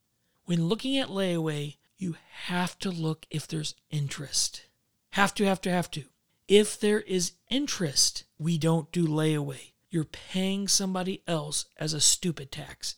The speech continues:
because what you're doing is you're paying for the fact that you didn't save. If you would have just saved the same money you're putting down for layaway, you would have saved money and it would be back in your pocket. This is how the rich keep rich and the poor keep poor. We pay people for the right to use our money.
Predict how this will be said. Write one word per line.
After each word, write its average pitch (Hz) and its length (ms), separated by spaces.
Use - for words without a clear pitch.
because 160 340
what 175 200
you're 196 80
doing 247 280
is 180 100
you're 175 100
paying 190 320
for 185 100
the 180 80
fact 180 240
that - 80
you 147 100
didn't 143 260
save. 135 680
If - 200
you 180 300
would 185 140
have 180 100
just 170 240
saved 190 280
the 135 100
same 202 420
money 233 500
you're 143 200
putting 156 380
down 185 260
for 220 160
layaway, 185 640
you 156 200
would 156 100
have 143 480
saved 156 420
money 165 460
and 165 100
it 165 60
would 165 140
be 175 80
back 175 240
in - 20
your 170 80
pocket. 156 420
This 208 160
is 220 80
how 233 140
the 196 100
rich 190 300
keep 202 260
rich 185 320
and 175 60
the 160 40
poor 196 280
keep - 280
poor. 214 520
We 143 100
pay 202 540
people 208 400
for 190 160
the 147 120
right 170 380
to 160 100
use 156 300
our 156 160
money. 147 520